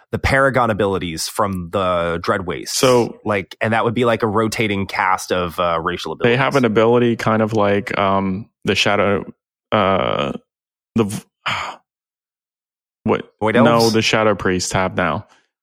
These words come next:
Speaker 2: where, like, they
Speaker 1: Oh,
Speaker 2: can
Speaker 1: okay.
Speaker 2: use their stinger, but then they die.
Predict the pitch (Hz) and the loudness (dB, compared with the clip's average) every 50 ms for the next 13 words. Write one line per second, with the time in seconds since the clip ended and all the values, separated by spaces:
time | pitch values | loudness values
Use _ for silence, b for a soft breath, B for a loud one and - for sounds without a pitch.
0 | _ - 107 107 104 101 101 101 101 98 - - - _ _ - 120 127 123 120 | _ 0 0 2 2 2 2 2 0 -2 -4 -10 -16 _ _ 2 4 4 4 4
1 | 127 120 117 117 117 113 - 110 107 - - - - 107 107 117 123 131 123 110 | 4 2 2 2 2 2 0 0 0 0 0 0 0 0 2 2 2 0 0 0
2 | 110 98 90 - 101 101 98 92 92 87 - 65 60 87 120 117 | 0 0 2 0 0 2 2 0 0 0 0 -2 -2 -4 -6 -8